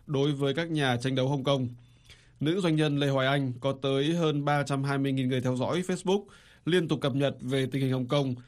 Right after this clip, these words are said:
và viết rằng bà xót thương cho thế hệ trẻ Hồng Kông. Bà Hoài Anh cũng đưa ra quan điểm là trong con mắt bà, chính quyền Trung Quốc mà bà cáo buộc là đã cài người vào cảnh sát Hồng Kông để đàn áp sinh viên phải bị xem như là một loại nhà nước phát xít.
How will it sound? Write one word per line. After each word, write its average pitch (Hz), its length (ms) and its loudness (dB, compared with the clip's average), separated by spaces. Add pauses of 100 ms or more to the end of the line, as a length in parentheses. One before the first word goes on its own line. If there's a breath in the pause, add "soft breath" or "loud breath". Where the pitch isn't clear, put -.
(180 loud breath)
và 135 100 0
viết 165 220 2
rằng 135 420 -2
bà 127 220 2
xót 175 280 -2
thương 139 340 0
cho 127 300 -2
thế 135 60 -2
hệ 143 140 -2
trẻ 143 180 -2
Hồng 117 200 -2
Kông. 135 240 0 (640 loud breath)
Bà 147 120 2
Hoài 151 200 4
Anh 151 260 0
cũng 180 320 -2
đưa 156 280 2
ra 139 280 0
quan 131 160 0
điểm 131 280 0
là 123 360 0
trong 127 160 -2
con 135 140 -2
mắt 160 120 -4
bà, 131 260 2 (380 loud breath)
chính 160 180 -2
quyền 170 180 2
Trung 135 240 -4
Quốc 226 300 0
mà 135 120 -2
bà 123 160 0
cáo 127 240 0
buộc 165 300 0
là 123 100 0
đã 123 200 0 (120)
cài 127 200 0
người 127 300 0
vào 123 140 -2
cảnh 120 160 -4
sát 165 100 -4
Hồng 131 160 -2
Kông 135 380 -2
để 127 180 0
đàn 120 140 0
áp 151 120 -2
sinh 139 140 -6
viên 135 260 0 (300 loud breath)
phải 143 140 -2
bị 147 180 -2
xem 143 340 0
như 139 240 0
là 127 160 2
một 123 200 -2
loại 131 220 0
nhà 131 120 0
nước 156 160 -2
phát 170 120 -2
xít. 190 200 2